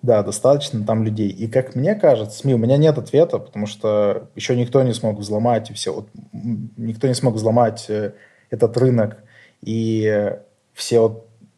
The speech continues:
на какое-то, ну, они, э, все существуют, но не суперкрупные. И, по моему мнению, здесь как раз-таки проблема в том, что конкретно вот эта модель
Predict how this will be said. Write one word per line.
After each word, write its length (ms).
на 160
какое-то, 400
ну, 140
они, 280
э, 180
все 220
существуют, 760
но 480
не 220
суперкрупные. 880
И, 140
по 100
моему 300
мнению, 340
здесь 200
как 140
раз-таки 400
проблема 760
в 60
том, 160
что 300
конкретно 520
вот 160
эта 160
модель 460